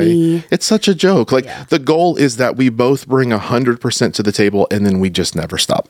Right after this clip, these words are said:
Speaker 1: That's so good. I, I was gonna say, um, similar, because I think, uh, to say it simply, I would say this, like, if you wouldn't marry it, don't date it. Meaning, like, if you know something isn't a non-, non-negotiable for you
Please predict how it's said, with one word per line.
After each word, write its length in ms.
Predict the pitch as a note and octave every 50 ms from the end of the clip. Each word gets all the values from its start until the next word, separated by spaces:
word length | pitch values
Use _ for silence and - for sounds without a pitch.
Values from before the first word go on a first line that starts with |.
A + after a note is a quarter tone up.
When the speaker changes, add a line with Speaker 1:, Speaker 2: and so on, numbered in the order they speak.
| _ _ -
Speaker 1:
That's 140 | A3 - -
so 120 | - A#3
good. 320 | - C4+ C4+ F3+ A#2+ - - -
I, 260 | - G3 F#3 F#3 - -
I 100 | - E3+
was 100 | F3 F#3
gonna 220 | F#3 - F3 F3 F3
say, 520 | - - D3+ D3 D3 D3 D3 C#3+ C#3+ C#3+ -
um, 400 | - D3 C#3 C3+ C3 C3 C3+ - -
similar, 600 | - - - D#3+ D#3 D3 C#3 C3+ C3 C3 C3+ C3 - - - - - - - - - -
because 640 | E3 D3 - D3+ D3+ C#3 C#3 C#3 C#3 C#3 C#3 - - -
I 160 | D3+ D3 C#3
think, 420 | - - D#3 D3 D3 C#3+ - - -
uh, 220 | E3 B2 B2+ G#2 G#2+
to 120 | D#3 F#3 F#3+
say 180 | - A#3+ G#3+
it 100 | F3+ -
simply, 280 | - F#3 E3+ E3 E3+ D3+
I 60 | C#3+
would 160 | C#3 D3 C#3+
say 160 | - - C#3
this, 240 | C3+ B2 B2 B2 -
like, 140 | - B2+ -
if 100 | C#3 -
you 140 | D#3+ D3+ D3+
wouldn't 240 | E3 D#3 D3+ C#3+ -
marry 320 | C#3 C3+ C3+ C#3 C#3 C#3
it, 100 | - -
don't 240 | - C#3 C#3 - -
date 240 | C#3+ C3+ C3+ C3+ C3
it. 240 | C3 C3 B2+ - -
Meaning, 320 | - E3 E3 E3 E3 D#3
like, 220 | D#3 D3 C#3+ - -
if 140 | - -
you 120 | A#3 D4+ F4+
know 280 | C4+ F#3 E3+ F#3 G#3+
something 400 | A3 - - G3 G3 - G#3+ G3
isn't 180 | F#3 E3+ E3+ E3
a 60 | D#3
non-, 320 | D3+ D3+ D3 D3 D3+ - C3
non-negotiable 640 | D#3 D#3+ D#3+ D#3+ D3+ C#3 C3+ B2+ - - G2+ A2
for 140 | - - F#2 E2
you 180 | - - C3